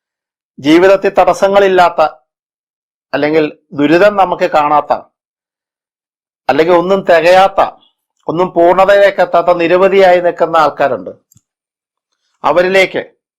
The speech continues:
ഈ ഗണപതി ഭഗവാന്റെ അനുഗ്രഹം എത്തുമെന്നുള്ള കാര്യത്തിൽ യാതൊരു സംശയവും വേണ്ട. ഗണപതിയെ ഇങ്ങനെയൊക്കെ നമുക്ക് ആരാധിക്കാം. അതിന്റെ ഫലം ഒരിക്കലും എന്നെപ്പോലെ ഒരാൾക്ക് പറഞ്ഞു തീരാൻ പറ്റാത്ത അത്രയും ശക്തവും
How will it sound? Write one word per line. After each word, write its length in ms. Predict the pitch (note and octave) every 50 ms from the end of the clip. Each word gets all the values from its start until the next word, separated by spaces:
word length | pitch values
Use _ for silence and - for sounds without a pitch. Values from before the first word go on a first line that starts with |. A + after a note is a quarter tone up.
| _ _ _ _ _ _ _ _ _ _ _ _ _ _ _ _
ഈ 80 | D#3 D#3
ഗണപതി 400 | D#3 E3 D#3 D#3+ D#3+ F3+ F3+ F#3+
ഭഗവാന്റെ 440 | D#3 E3+ F3 F3 F3 F3 E3+ E3 D#3
അനുഗ്രഹം 440 | D3 D#3 D#3 E3 D#3 D#3 F3 E3 D3+
എത്തുമെന്നുള്ള 460 | D3+ - - F3+ F3+ E3+ D#3+ D#3 D3+ D3
കാര്യത്തിൽ 300 | D3 C#3 C#3 C3+ C#3+ C#3+
യാതൊരു 300 | C#3 C3 C3 C3 C3+ C3
സംശയവും 460 | - C3+ B2+ B2+ - - C#3+ C3+ C3+
വേണ്ട. 180 | B2+ A#2+ A#2 A#2 B2 A#2+ _ _ _ _ _ _ _ _ _ _ _ _ _ _ _ _ _ -
ഗണപതിയെ 720 | C#3+ C3+ D3 D3+ E3+ E3 F3 E3 D#3+ E3 D#3+ D#3 D3+ - - _ _ _ _ _ _
ഇങ്ങനെയൊക്കെ 520 | C3 D3 D#3+ F3 G3 G3+ G3+ F#3+ F#3 F3+ E3+
നമുക്ക് 340 | D#3 D3 D3 C#3+ C#3 - C3
ആരാധിക്കാം. 760 | B2+ B2+ C3 C3 C3 B2+ B2 B2+ - A#2+ A2+ A#2+ - _ _ _ _ _ -
അതിന്റെ 360 | C3+ D3 E3+ F3 F3+ F#3+ F3+
ഫലം 440 | D3 B2+ C3 C#3 C#3+ C#3 A#2+ G#2+ - _ _ _ _ _ _ -
ഒരിക്കലും 760 | D#3 D#3+ F3+ F#3+ F#3 - G3 G3 F#3+ F3 D#3+ - _ _ _ _ -
എന്നെപ്പോലെ 480 | C#3+ C#3 D#3 F3 F3+ F3 F#3 F#3 F3+ F3
ഒരാൾക്ക് 300 | E3+ E3+ D#3 D3 - D#3 - - D3+
പറഞ്ഞു 300 | C#3+ D3 D#3 E3+ F#3 F3+
തീരാൻ 360 | E3+ E3 D#3+ D#3 D#3 D3+ D3+
പറ്റാത്ത 440 | D#3 D3 D3 - C#3+ C#3+ C#3+ - D3+
അത്രയും 600 | C#3 - C#3 C#3 - - D#3+ D#3+ D#3+ D#3 D3+ D3
ശക്തവും 640 | - - - D#3+ C#3+ - - - E3 D#3+ D#3+ D#3